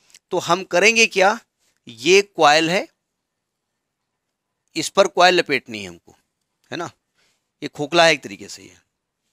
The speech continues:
मतलब कॉइल जो लपेटेंगे, यूँ समझिए जो, अ, कपड़े वाला जो धागा होती है, धागे की रील होती है, तो रील के ऊपर लपेट दो और रील अंदर से खोखली है, ये मान के चलते हैं,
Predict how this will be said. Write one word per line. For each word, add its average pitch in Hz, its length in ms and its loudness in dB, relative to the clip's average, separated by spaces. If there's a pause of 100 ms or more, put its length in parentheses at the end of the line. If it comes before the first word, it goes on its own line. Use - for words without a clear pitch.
(120)
मतलब 127 240 -8
कॉइल 147 200 2
जो 151 80 -6
लपेटेंगे, 156 600 -2 (300)
यूँ 170 100 -4
समझिए 160 340 -2
जो, 175 140 -2 (120)
अ, - 340 -14 (1300)
कपड़े 170 520 -2
वाला 151 240 -2
जो 151 160 -10
धागा 127 440 0
होती 143 360 -4
है, 113 100 -10
धागे 113 360 -6
की 160 120 -2
रील 180 220 2
होती 180 320 -2
है, 92 100 -10 (680)
तो 135 80 -6
रील 175 360 0 (180)
के 175 60 0
ऊपर 160 240 0
लपेट 214 280 0
दो 214 100 -10 (720)
और 127 120 -2
रील 170 180 4
अंदर 165 220 2
से 233 180 0 (720)
खोखली 160 320 -4
है, 160 140 -8
ये 165 140 0
मान 139 220 0
के 123 80 -10
चलते 82 280 -16
हैं, - 100 -20